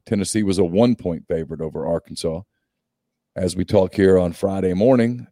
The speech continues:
Tennessee is a two-point favorite over Arkansas across the board. The Vols and the Hogs, six thirty in, uh, Fayetteville.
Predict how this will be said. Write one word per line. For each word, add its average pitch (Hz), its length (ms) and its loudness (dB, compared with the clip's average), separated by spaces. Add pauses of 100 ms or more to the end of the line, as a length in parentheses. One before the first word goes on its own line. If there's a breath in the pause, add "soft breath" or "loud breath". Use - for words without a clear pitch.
Tennessee 123 340 -2
is 143 140 0
a 156 60 2
two-point 120 680 0
favorite 73 480 -10
over 78 260 -10
Arkansas 85 640 -4
across 101 420 -4
the - 140 -6
board. 95 420 4 (640)
The 92 120 -2
Vols 120 440 6
and 104 160 0
the 92 80 -2
Hogs, 120 380 2
six - 380 -2
thirty 110 500 2
in, 95 260 -2
uh, 87 240 -6
Fayetteville. 135 580 2